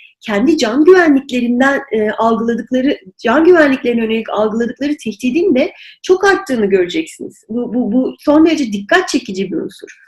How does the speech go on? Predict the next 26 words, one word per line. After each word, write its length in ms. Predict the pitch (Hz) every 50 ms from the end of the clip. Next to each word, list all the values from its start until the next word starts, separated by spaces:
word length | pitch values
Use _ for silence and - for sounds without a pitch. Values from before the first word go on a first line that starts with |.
| - - - _ _
Dolayısıyla 640 | 247 247 247 262 269 277 269 - - 480 571 466 359 277
da 120 | 247 214
buradan 340 | 294 349 349 359 349 285 220
baktığımız 560 | 208 214 214 - - 262 262 285 359 392 370
zaman 320 | - 262 233 214 196 196
Türkiye 440 | 202 - 277 254 254 - 240 208 185
Akademisi'ne 760 | 185 - 190 180 175 170 175 175 175 - - 175 180 247 302 - _ _ _
ya 100 | 208 214
da 80 | 220 277
şöyle 380 | 262 - 302 302 302 294 247 190
diyelim, 360 | 190 190 175 175 165 165 170 - - - _ _ -
milliyetçilik 960 | 214 226 233 226 226 233 233 240 247 247 - - 294 330 339 349 - 262 226
ve 140 | 240 233 -
akademik 480 | - - - 208 202 220 277 339 330
özgürlük 540 | 294 240 208 196 190 196 185 180 175 175 -
ilişkisine, 720 | 180 170 175 - - - - - - - 180 208 269 359 - - _ _ - - - - - _ -
e, 380 | 208 214 208 208 208 208 208 214
şöyle 360 | - - - 370 403 370 339
özetleyebiliriz 920 | 254 254 233 262 262 - - 311 339 285 226 226 254 294 269 226 - -
sanırım 300 | - 202 190 185 180 156
A 160 | 190 185 185
K 200 | 185 - 185 175
P 180 | - 185 170 170
dönemini. 420 | 170 165 160 160 160 160 160 160 - _ _ _ _ _ _ _ _ _ _ _ _ _ _ _ _ _ _ -
İktidara 500 | 240 - - - 208 220 220 226 285 381
ka-, 220 | 392 - 392 -